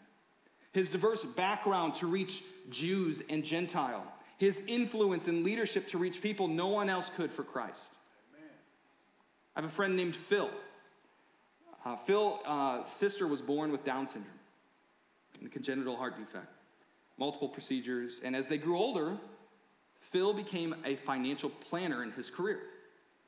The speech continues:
Speaker 1: and started to help their family plan for all kinds of scenarios using what he has in hand to serve his family.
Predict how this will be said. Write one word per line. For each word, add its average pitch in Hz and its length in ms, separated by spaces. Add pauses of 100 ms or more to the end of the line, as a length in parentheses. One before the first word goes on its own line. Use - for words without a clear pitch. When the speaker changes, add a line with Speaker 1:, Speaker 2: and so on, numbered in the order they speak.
(560)
Speaker 1:
and 135 120
started 156 360
to 147 40
help 151 220
their 147 100
family 143 400 (220)
plan 131 280
for 131 140
all 147 240
kinds 151 320
of 135 80
scenarios 135 1080 (240)
using 147 280
what 196 160
he 202 120
has 196 220
in 196 100
hand 165 400 (520)
to 160 80
serve 156 240
his 156 160
family. 123 400